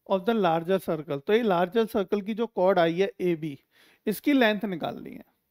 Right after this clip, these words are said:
इसकी मुझे लेंथ निकालनी है, क्लियर है। चलो अब कैसे निकालेंगे देखो,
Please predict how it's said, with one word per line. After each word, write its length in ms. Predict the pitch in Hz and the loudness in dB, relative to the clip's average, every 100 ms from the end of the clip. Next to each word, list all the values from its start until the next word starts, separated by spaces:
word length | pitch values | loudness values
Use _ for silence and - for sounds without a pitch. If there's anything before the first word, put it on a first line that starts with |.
| _ | _
इसकी 300 | 196 175 - 220 | -10 -8 -6 -6
मुझे 400 | 180 156 220 330 _ _ _ _ | -4 2 2 2 _ _ _ _
लेंथ 500 | 196 180 185 233 - 294 - _ _ - | 0 2 2 -2 -2 -2 -4 _ _ -8
निकालनी 640 | 196 - 165 151 151 214 | -6 0 2 2 -2 -4
है, 220 | 208 165 175 _ _ _ _ _ _ _ _ _ | -4 -6 -8 _ _ _ _ _ _ _ _ _
क्लियर 280 | 220 233 277 | 0 4 4
है। 80 | 294 - _ _ _ _ _ | 2 -4 _ _ _ _ _
चलो 260 | - - _ _ - | -10 -10 _ _ -10
अब 100 | 190 | -2
कैसे 260 | 220 208 240 | 0 0 -2
निकालेंगे 480 | 226 208 190 214 233 | 2 4 4 0 -2
देखो, 340 | 165 - 147 | -4 -8 -20